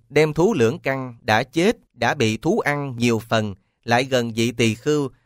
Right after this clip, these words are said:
rồi kết hợp dương vật của vị ấy với miệng của người nữ. Việc đưa vào, khi được đẩy vào, khi dừng lại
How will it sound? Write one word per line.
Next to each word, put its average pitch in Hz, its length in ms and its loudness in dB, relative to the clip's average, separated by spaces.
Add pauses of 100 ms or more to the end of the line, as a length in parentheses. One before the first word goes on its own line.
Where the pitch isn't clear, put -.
(140)
rồi 120 260 4
kết 196 240 -2
hợp 110 260 2
dương 160 220 2
vật 113 240 4
của 139 180 2
vị 107 220 2
ấy 135 300 0 (140)
với 175 200 2
miệng 120 280 0
của 135 120 2
người 120 260 0
nữ. 104 280 -2 (680)
Việc 113 300 0
đưa 175 240 2
vào, 104 300 -2 (220)
khi 175 200 2
được 113 240 2
đẩy 113 240 -2
vào, 101 320 -2 (180)
khi 175 180 0
dừng 117 260 2
lại 101 280 -2